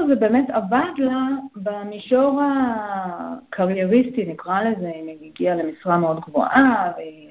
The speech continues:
אה, המשכורת שלה מאוד ככה טובה, ובאמת מבחינת ההישגים שהיא הציבה לעצמה, זה באמת שירת אותה מאוד מאוד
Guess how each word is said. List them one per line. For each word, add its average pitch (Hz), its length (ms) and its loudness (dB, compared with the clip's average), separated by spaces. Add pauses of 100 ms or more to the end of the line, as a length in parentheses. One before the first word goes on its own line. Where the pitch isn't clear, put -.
אה, 262 60 -8 (580)
המשכורת 175 440 2
שלה 156 300 -4
מאוד 151 360 -2
ככה - 300 0
טובה, 247 480 6 (1300)
ובאמת 170 800 4
מבחינת 233 440 0
ההישגים 247 400 0
שהיא 285 200 -2
הציבה 339 240 -6
לעצמה, 233 460 -6
זה 202 60 -12
באמת 180 380 -8
שירת 196 400 -2
אותה 208 200 -8
מאוד 160 260 -6
מאוד 151 200 -8